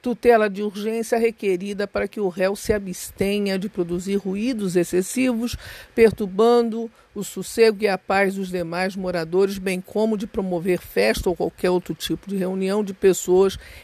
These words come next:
em sua unidade autônoma, a fim de evitar o contágio do, pelo covid dezenove. Presença dos requisitos autorizadores da medida cautelar,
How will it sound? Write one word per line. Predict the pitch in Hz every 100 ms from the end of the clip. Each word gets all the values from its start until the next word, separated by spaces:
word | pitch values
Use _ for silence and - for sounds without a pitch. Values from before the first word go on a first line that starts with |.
| -
em | 196
sua | 190 - 202 202 -
unidade | 226 226 180 180 208 202 185
autônoma, | 170 - 196 202 180 160 156 - - -
a | 190
fim | 185 196
de | 196 214
evitar | 208 240 - 208 208
o |
contágio | 202 208 202 190 185 190 196
do, | 190 196 -
pelo | 185 190
covid | - 185 165 190 175
dezenove. | 190 180 185 165 147 127 151 - - -
Presença | 220 220 220 220 220 208 - 185
dos | 185 180
requisitos | 208 196 - 190 185 180 - 185
autorizadores | 175 - 165 170 170 160 180 165 185
da | 170
medida | 165 165 165 180
cautelar, | 226 233 294 254 214 214